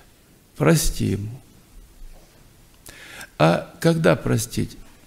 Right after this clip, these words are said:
А он прощения не просит. Как ему простить? Он против меня согрешил, а прощения не просит. Возможно, не заметил. А может быть, считает, что он прав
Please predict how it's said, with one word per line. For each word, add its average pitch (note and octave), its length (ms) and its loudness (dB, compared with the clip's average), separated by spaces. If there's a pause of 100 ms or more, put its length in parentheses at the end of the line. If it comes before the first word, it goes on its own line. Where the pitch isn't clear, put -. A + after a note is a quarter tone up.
(140)
А D#3 100 4
он F#3+ 140 2
прощения E3+ 600 2
не C3 120 2
просит. B2 420 -2
Как F#3+ 280 0
ему B2 200 2
простить? - 520 -4 (360)
Он F3+ 160 8
против F3 420 4
меня E3+ 380 4
согрешил, D#3+ 880 4
а E3 120 4
прощения G3+ 720 2
не F#3+ 120 2
просит. F#3+ 640 0 (640)
Возможно, G3 680 4
не G3 220 4
заметил. B2 640 2 (560)
А F#3+ 80 6
может A3+ 260 6
быть, G3 180 4
считает, G#3 440 4
что - 200 2
он F#3 120 2
прав B2 360 4